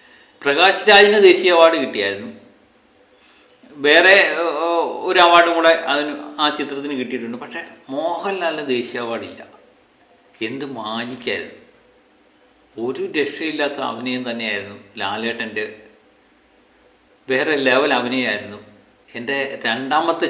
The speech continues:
ചിത്രമായിട്ട് ഈ നഷ്ടബോധങ്ങളുടെ, അവാർഡ് കിട്ടാത്ത നഷ്ടബോധങ്ങളുടെ കൂട്ടത്തിൽ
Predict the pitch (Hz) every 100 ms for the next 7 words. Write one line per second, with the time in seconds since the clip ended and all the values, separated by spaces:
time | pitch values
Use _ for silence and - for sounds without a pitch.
0 | - 120 - 131 127 120 127 117 - -
1 | _ _ _ _ _ 135 127 131 135 139
2 | - - - 190 180 185 180 170 151 131
3 | 123 151 170 180 160 160 156 165 147 131
4 | - 143 143 143 143 139 135 123 123 120